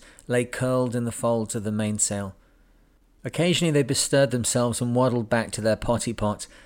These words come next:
a sandbox I had built for them at the fantail.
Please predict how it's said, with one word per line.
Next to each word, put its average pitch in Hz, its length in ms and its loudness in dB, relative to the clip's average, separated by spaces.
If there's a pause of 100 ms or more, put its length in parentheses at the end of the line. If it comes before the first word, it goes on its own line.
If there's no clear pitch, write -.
(140)
a - 160 -4
sandbox 123 600 2
I 117 80 2
had 110 160 0
built 117 200 4
for - 140 -2
them 104 160 0
at - 80 -8
the 104 60 -8
fantail. 110 680 -4